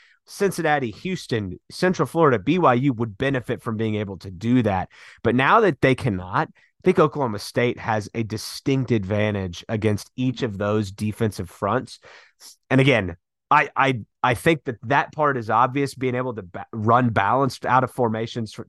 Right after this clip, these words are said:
to the left or right side, but it hadn't always been that way. Iowa State, for example, they couldn't run right. Now they are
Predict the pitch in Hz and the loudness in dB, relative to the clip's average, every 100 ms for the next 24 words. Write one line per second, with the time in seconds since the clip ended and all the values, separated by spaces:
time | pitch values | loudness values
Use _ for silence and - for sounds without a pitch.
0 | 101 120 107 110 123 110 107 110 - 117 | -8 -4 0 0 0 0 0 0 -2 0
1 | 113 123 - - - 151 151 147 131 117 | 0 -2 -10 -14 -2 0 2 2 0 0
2 | 107 110 98 - 87 76 113 _ 120 151 | -4 -6 -8 -10 -14 -14 -16 _ 2 4
3 | 156 131 151 147 123 123 104 110 104 117 | 4 2 0 -2 0 -2 2 2 4 2
4 | - _ _ 127 165 143 131 120 113 90 | 2 _ _ 2 4 4 4 4 2 0
5 | - _ _ _ _ _ _ 135 143 151 | -8 _ _ _ _ _ _ -8 -2 0
6 | 143 131 123 117 107 | 2 0 0 -2 -6